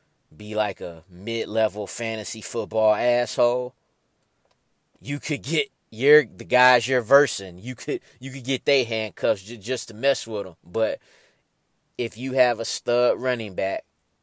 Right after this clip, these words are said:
start getting their handcuffs. You don't wanna be in a position where, where you don't have any insurance. Um,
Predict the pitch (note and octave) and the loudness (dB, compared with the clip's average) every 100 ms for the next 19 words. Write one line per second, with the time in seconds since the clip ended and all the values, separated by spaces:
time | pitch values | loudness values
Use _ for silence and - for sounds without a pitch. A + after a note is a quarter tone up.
0 | _ _ _ _ - - - - G#2+ G#2+ | _ _ _ _ -16 -14 -8 0 2 2
1 | - _ _ D#2+ G2+ G2+ G#2 G#2 _ _ | 0 _ _ -16 -12 -12 -12 -16 _ _
2 | _ _ - D#2+ G2 F#2 G#2 G2+ F2 - | _ _ -20 -8 -6 -6 -8 -10 -12 -10
3 | E2+ C#2+ - _ _ _ E2 G#2 B2+ B2 | -10 -10 -16 _ _ _ -18 -8 0 2
4 | A#2+ B2 A#2 G#2 A#2 B2 C3 - C#3 G#2+ | 2 -2 -4 -6 -6 -6 -6 -8 -12 -6
5 | B2+ - A2 G2 _ _ _ - G#2 G#2 | -4 -4 -8 -14 _ _ _ -10 -8 -8
6 | F#2+ A2 G#2 A2+ A#2 A2+ A2+ G#2+ - - | -8 -10 -8 -4 -2 0 0 0 -2 -8
7 | E3 D3+ C#3+ C3+ - D3+ C3 G#2+ - - | -6 -4 -4 -4 -2 0 0 -2 -8 -12
8 | - _ _ _ _ _ _ _ _ _ | -14 _ _ _ _ _ _ _ _ _
9 | - A#2+ A#2+ A#2 G#2+ | -8 -4 -2 -2 -4